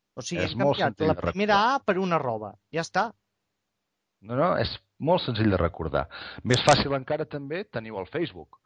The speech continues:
Speaker 2: Busqueu Això em sona en el buscador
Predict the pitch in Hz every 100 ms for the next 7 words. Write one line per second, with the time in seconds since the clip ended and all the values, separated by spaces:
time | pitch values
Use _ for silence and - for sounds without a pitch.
0 | _ _ _ 98 95 - 120 92 - -
1 | 117 104 - 117 90 80 85 87 90 95
2 | - 110 156 208